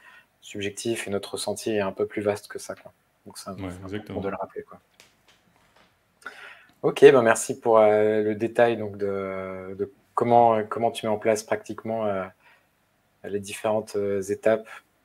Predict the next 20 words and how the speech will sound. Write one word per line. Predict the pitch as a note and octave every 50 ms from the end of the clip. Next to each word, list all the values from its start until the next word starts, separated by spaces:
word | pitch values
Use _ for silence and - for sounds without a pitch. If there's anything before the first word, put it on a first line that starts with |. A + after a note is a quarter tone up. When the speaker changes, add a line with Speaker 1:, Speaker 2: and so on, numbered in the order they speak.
| _ _ _
Speaker 1:
tes | - A2
différentes | G#2+ G#2+ - B2 A#2 G#2+
étapes | G#2+ G#2 A#2 - -
personnelles | A#2 G#2+ - - A#2+ A#2 A2
pour | - - G#2+ -
toi, | - - A#2+ A#2 A#2 A2 G#2+
euh, | G2+ G2 - - _ _ _ _ _ _ _ _ _ _ -
optimiser | B2 A#2+ - _ _ - A#2+ A2 G#2+ G#2+
ton | - G#2+
sommeil | G2+ - - G#2 G#2 A2 A2 G#2+
et | G2+
avoir | G2 F#2 G2 G2+ F#2+ F#2
un | F2+
bon | F2+ G2+ A2
sommeil. | - - G2 F#2+ F#2+ G2 A#2 C#3 D#3+ E3 - _ - - - - - _ _ _ _ _ _ _ G#2
Euh, | G#2 G#2+ G#2 G#2
souvent, | - - - A2+ A#2 B2+ C3
du | A#2+ A2 -
coup, | - - B2 B2+ B2+ B2 - - - - - - _ _ _ _ _ _ _ _ _ _ _ -
euh, | F#2 F#2 F#2 F#2 - G1+ G1+ G1+